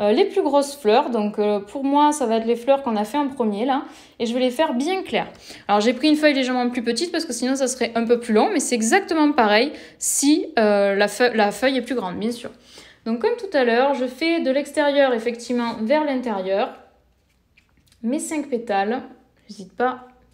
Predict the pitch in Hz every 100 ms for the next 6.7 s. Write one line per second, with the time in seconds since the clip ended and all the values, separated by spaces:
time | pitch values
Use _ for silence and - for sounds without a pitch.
0 | _ _ _ _ 208 - 214 196 214 214
1 | 196 226 269 262 220 220 220 202 196 185
2 | 208 294 330 - - _ _ _ _ _
3 | _ _ _ _ _ _ _ - 196 190
4 | 214 269 269 - 240 233 220 220 214 202
5 | 220 220 - 214 202 214 220 - _ _
6 | _ _ - - - 226 226